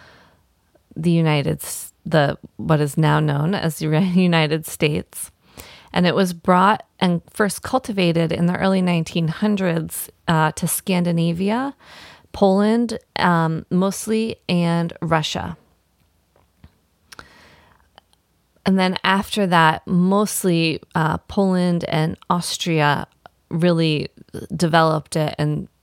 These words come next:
and grew it and cultivated it. The Russians used it to enhance their diets for the, their cosmonauts. And, you know, the, it's interesting, the more I,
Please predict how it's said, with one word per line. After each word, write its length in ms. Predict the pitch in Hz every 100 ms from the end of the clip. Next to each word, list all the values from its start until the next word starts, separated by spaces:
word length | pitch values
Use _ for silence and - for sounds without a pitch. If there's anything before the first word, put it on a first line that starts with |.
| _
and 260 | 156 147 143
grew 300 | 170 185 180
it 220 | 165 160
and 220 | - 147 143
cultivated 640 | - - 160 139 - 87
it. 180 | - - _ _ - - - - - _
The 140 | - 185
Russians 720 | 190 190 - 202 190 185 175 -
used 420 | 175 180 175 -
it 220 | 180 -
to 140 | - 170
enhance 420 | 156 185 180 -
their 180 | 170 160
diets 600 | 147 151 156 - - -
for 180 | - 147
the, 300 | 147 139 -
their 200 | 151 143
cosmonauts. 1080 | - 165 160 - 151 135 - - - - - _ _ - - - - _ -
And, 500 | 175 170 165 160 160 - -
you 80 |
know, 200 | 185 180 -
the, 220 | 180 190
it's 220 | - -
interesting, 480 | - 202 208 - 185
the 80 | 170
more 240 | 170 170
I, 420 | 170 170 - 160